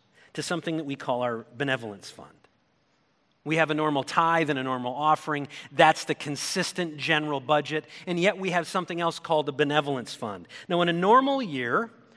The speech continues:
we would put up these boxes in four corners of our worship center. And what we would do about once per quarter, we would encourage you to say, "Hey, out of the abundance of which you have, if you care for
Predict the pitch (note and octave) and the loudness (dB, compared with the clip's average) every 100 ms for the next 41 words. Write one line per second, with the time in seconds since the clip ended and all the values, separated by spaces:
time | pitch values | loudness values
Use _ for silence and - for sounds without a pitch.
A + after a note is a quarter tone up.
0 | _ - F#3 G#3 G3 D3 - F3+ D#3+ C#3+ | _ -4 -2 0 0 -2 0 4 4 4
1 | D#3+ C3+ B2+ F3+ F3 D#3+ - B2+ A2+ A#2+ | -4 -6 6 10 10 6 0 -6 -6 -10
2 | - - F#3+ G3 F#3+ F#3+ - - F#3 F3+ | -10 -4 0 4 2 0 -10 -6 0 2
3 | D#3+ C#3+ - C#3 C#3+ C#3 B2+ C#3 - C3+ | 2 0 -6 -2 2 2 2 -6 -6 -10
4 | - A2 F2+ - _ _ _ _ _ _ | -12 -12 -14 -20 _ _ _ _ _ _
5 | - - - E3 A3 A3+ A#3+ A3 E3+ F3+ | -20 -12 -2 4 4 4 2 2 2 2
6 | F#3 D3 C#3 E3+ G#3 - A#3 A3+ - E3 | 4 4 4 0 0 -2 -2 -2 0 0
7 | D3+ D#3 - - G3 G#3 G#3+ G#3 - D4+ | 2 -2 -6 -8 -4 2 2 2 0 2
8 | B3+ C#3 D3 C#3+ - D#3+ D3 A#3 G#3 C3+ | 0 0 -4 -4 -4 -4 -2 0 0 -2
9 | - - F#3+ F3+ F3 D3+ A#3 B3+ A#3 F3+ | -6 2 2 2 -2 0 2 2 -2 -4
10 | D#3+ - D#3 C#3 F#3+ F#3+ - - - F#3+ | -4 -4 -6 0 6 6 4 -4 -4 -4
11 | F#3+ G3 - A#3 A#3+ A#3+ G3+ F3+ | -4 -6 -2 4 4 4 0 -2